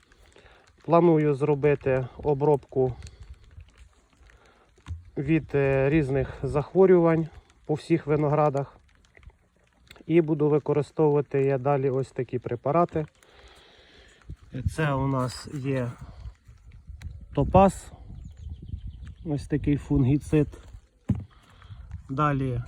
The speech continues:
в таких фасовках я беру Ridomil Gold, системний фунгіцид. Далі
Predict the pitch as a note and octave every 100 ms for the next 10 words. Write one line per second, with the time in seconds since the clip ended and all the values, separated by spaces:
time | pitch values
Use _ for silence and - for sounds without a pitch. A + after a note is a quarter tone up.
0 | - - - - D#3+ - D3 - - -
1 | C#3+ - C3 A2+ A#2+ - C3 A#2+ B2+ B2
2 | - - - - - - - - - -
3 | - - C#3+ D#3+ C#3 C#3+ C#3 C3 C3+ F#3
4 | F3+ E3+ - - - - - - - -
5 | - - - - - D3+ - - D3+ D3
6 | C#3+ C3 - - - C#3+ C#3 C#3+ - D3+
7 | C#3 - - - - - - - - -
8 | - - - - - - - - - -
9 | - - - C3+ D#3+ C#3 C#3 C3